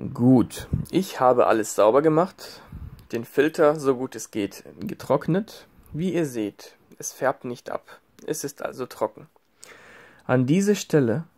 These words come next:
könntet ihr ebenfalls einen neuen Filter einsetzen. Da meines allerdings noch sehr gut in Schuss ist, baue ich den hier wieder ein.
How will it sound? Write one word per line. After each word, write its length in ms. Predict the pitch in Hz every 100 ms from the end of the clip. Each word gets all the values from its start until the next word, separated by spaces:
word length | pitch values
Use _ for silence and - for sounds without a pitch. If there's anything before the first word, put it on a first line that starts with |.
| _
könntet 400 | - 180 185 180
ihr 260 | 131 123 -
ebenfalls 600 | - 160 156 127 110 -
einen 300 | - 113 127
neuen 220 | 117 110 147
Filter 500 | - 139 - 123 -
einsetzen. 640 | 113 113 78 - - - _ _ _ _ _ -
Da 160 | 175
meines 480 | 156 127 131 147 -
allerdings 520 | - 123 117 123 -
noch 180 | - -
sehr 260 | - 143 160
gut 200 | 147 131
in 100 | 104
Schuss 280 | - 131 139
ist, 440 | 143 - - -
baue 280 | 160 180 180
ich 240 | 143 - -
den 220 | - 110
hier 280 | 117 117 151
wieder 320 | 147 - 107
ein. 240 | 117 117